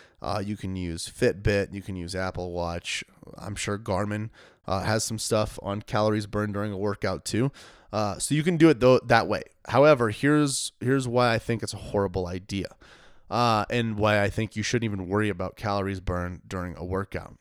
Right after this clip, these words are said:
okay? Uh, those watches, uh, those wearables are, are off so much, and they are telling you that you are burning so many more calories in a workout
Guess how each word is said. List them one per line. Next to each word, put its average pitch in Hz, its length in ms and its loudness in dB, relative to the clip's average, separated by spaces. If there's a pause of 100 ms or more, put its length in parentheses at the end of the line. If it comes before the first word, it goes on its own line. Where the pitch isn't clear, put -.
(120)
okay? 95 340 -4 (100)
Uh, 110 260 0
those 117 300 0
watches, 123 800 2 (400)
uh, 107 80 -6
those 110 220 -2
wearables 120 800 2
are, 101 800 0 (100)
are 104 220 -2
off - 540 -2 (120)
so 135 800 4
much, 101 360 -4
and 104 140 -6
they 117 80 0
are 123 80 2
telling 127 360 -2
you 131 200 2
that 101 80 -4
you 120 140 4
are 120 80 6
burning 107 360 0
so 113 260 0
many 127 120 0
more 120 200 0
calories 107 480 -2
in 101 60 -2
a 98 40 0
workout 101 580 0